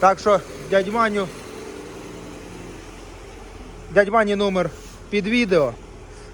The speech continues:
Людина нормальна, адекватна, працювати можна. Кому цікаво, Полтавська область, дзвоніть.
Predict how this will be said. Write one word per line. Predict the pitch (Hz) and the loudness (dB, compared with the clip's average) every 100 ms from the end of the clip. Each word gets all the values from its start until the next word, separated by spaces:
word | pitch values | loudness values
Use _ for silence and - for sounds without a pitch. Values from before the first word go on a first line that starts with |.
| - 151 | -12 0
Людина | 180 180 196 185 | 6 8 8 8
нормальна, | 175 185 196 180 175 | 6 6 6 6 2
адекватна, | 165 170 202 190 156 | 2 4 6 6 0
працювати | 151 151 175 175 165 | 0 -2 4 2 4
можна. | 190 190 135 110 - - - - - - - - - | 2 2 0 -10 -12 -18 -18 -20 -20 -20 -20 -20 -6
Кому | 156 165 | -2 0
цікаво, | 160 165 208 190 160 139 - - - | 0 2 6 6 4 -4 -12 -20 -10
Полтавська | - 151 170 156 - 175 | -2 4 6 4 4 6
область, | 190 185 151 139 | 6 6 4 2
дзвоніть. | 123 170 185 180 | 2 0 0 -4